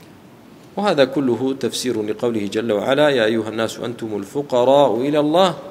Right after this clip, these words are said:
والله هو الغني الحميد". فالله جل وعلا هو الغني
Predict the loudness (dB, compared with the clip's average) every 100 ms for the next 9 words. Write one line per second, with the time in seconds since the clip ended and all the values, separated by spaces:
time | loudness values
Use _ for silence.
0 | -18 -20 -20 -20 -20 -14 -4 2 4 4
1 | 0 0 0 0 -2 -4 -8 -6 -6 -6
2 | -10 -20 -20 -20 -20 -20 -20 -20 -20 -20
3 | -20 -20 -8 -2 2 2 2 0 2 4
4 | 4 2 2 0 2 2 2